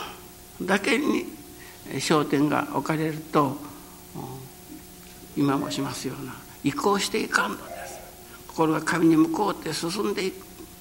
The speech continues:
いつも同じところに心がおかげを置いている、ね。心が神に向こうって進んでいく、うん、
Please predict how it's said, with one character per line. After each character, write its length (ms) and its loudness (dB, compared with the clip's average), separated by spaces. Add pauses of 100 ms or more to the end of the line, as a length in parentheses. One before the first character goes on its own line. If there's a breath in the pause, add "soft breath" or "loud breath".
(680 loud breath)
い 60 2
つ 140 -2
も 260 4
同 180 8
じ 100 0
と 100 -2
こ 100 -4
ろ 120 -4
に 100 -8 (200)
心 280 -6
が 20 -12 (840)
お 40 -4
か 160 -6
げ 120 -12
を 40 -10
置 100 -10
い 40 -14 (1600 loud breath)
て 60 -6
い 20 -6
る、 40 -6
ね。 100 -10 (440)
心 400 4
が 100 2 (260)
神 200 8
に 80 8
向 220 8
こ 120 4
う 20 4
っ 40 0
て 100 0
進 320 2
ん 40 2
で 160 2
い 60 -2
く、 180 -2
う 100 2
ん、 80 -8